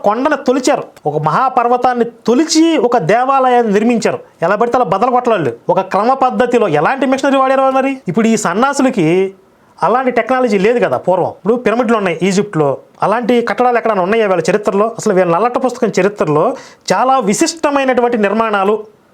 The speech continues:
అని చెప్పడానికి ఒక్కటి చూపించండి భూమి మీద. వీళ్ళు ఉన్న వాటిని నాశనం చేయడం తప్ప వీళ్ళకి ఏముంది చెప్పండి? కాబట్టి వీళ్ళకి ఆ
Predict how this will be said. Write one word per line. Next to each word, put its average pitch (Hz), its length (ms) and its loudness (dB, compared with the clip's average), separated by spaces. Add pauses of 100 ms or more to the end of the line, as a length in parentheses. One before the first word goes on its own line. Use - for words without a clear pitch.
అని 233 220 0
చెప్పడానికి 240 360 0
ఒక్కటి 254 220 0
చూపించండి 277 420 0
భూమి 262 160 0
మీద. 262 140 2 (600)
వీళ్ళు 269 220 2 (140)
ఉన్న 233 220 2
వాటిని 277 360 0
నాశనం 262 380 0
చేయడం 226 300 0
తప్ప 160 180 -4 (340)
వీళ్ళకి 285 240 0 (120)
ఏముంది 330 300 2
చెప్పండి? 254 260 0 (260)
కాబట్టి 302 360 0
వీళ్ళకి 277 300 2
ఆ 247 60 -2